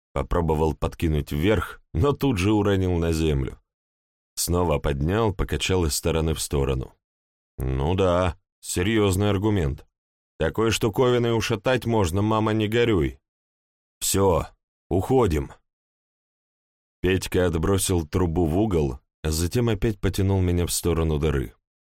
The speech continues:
«Идем, Славик!» «Петь, а я не Славик!»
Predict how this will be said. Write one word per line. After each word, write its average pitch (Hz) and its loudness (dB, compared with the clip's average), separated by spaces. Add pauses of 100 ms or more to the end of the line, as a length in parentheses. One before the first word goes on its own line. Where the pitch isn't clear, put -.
(160)
«Идем, 90 0
Славик!» 104 0 (960)
«Петь, 85 -2 (400)
а 73 -4
я 71 0
не 98 0
Славик!» 90 0